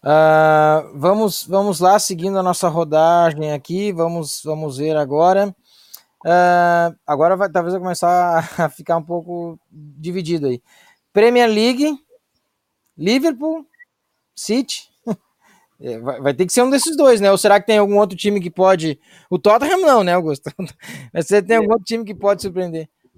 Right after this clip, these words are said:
Speaker 2: E a gente fez a, a live lá no, no Linha de Aposta sexta-feira passada, eu dei o palpite dos quatro, né?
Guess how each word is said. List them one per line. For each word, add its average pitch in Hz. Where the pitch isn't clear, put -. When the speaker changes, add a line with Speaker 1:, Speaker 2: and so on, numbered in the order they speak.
Speaker 2:
E 165
a 175
gente 196
fez 202
a, 190
a 165
live 175
lá 170
no, 170
no 160
Linha 175
de 185
Aposta 170
sexta-feira 180
passada, 170
eu 185
dei 190
o 196
palpite 202
dos 190
quatro, 160
né? 165